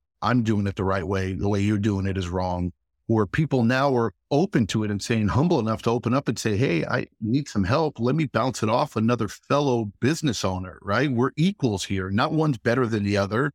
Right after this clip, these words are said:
Just because I've been doing this for so long, or because I'm in industry, or I'm on a podcast, or I do this, or I do that, or I know this, or I know that, that doesn't mean that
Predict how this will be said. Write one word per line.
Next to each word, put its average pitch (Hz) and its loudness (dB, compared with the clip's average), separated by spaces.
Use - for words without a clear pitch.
Just 175 0
because 151 0
I've 131 2
been 120 0
doing 123 2
this 120 2
for - -4
so 123 0
long, 113 0
or 120 2
because 113 0
I'm 120 2
in 117 0
industry, 110 0
or 104 2
I'm 113 2
on 117 0
a 95 -4
podcast, 107 -2
or 107 0
I 113 0
do 107 -2
this, 113 -2
or 104 0
I 107 0
do 104 -4
that, 113 0
or 101 0
I 110 0
know 110 0
this, 113 -2
or 104 -2
I 107 -2
know 101 -2
that, 110 -2
that 123 -2
doesn't 135 2
mean 127 2
that 107 0